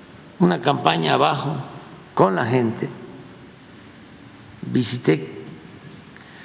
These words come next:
casi todas las colonias, unidades habitacionales de la Ciudad de México, y todo, todo, todo, todo Iztapalapa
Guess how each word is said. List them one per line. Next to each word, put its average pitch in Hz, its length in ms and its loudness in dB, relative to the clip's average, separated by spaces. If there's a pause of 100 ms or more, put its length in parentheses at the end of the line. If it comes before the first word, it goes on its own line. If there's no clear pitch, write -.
(680)
casi 160 280 2
todas - 260 2
las 71 120 -2
colonias, - 840 0 (600)
unidades 131 360 4
habitacionales 120 840 0
de 110 80 0
la 107 140 0
Ciudad 123 240 2
de 120 80 2
México, 120 320 -2 (3000)
y 120 120 2
todo, 165 520 2
todo, 151 360 2
todo, 143 280 2
todo 67 340 0
Iztapalapa 120 680 0